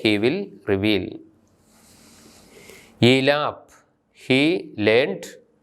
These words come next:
Nilap, he will learn. Khdi,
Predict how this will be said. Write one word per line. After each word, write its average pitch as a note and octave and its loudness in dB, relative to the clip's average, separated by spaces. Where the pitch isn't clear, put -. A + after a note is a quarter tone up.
Nilap, A2+ 0
he A2 -4
will D3 -4
learn. G2+ 0
Khdi, D3 0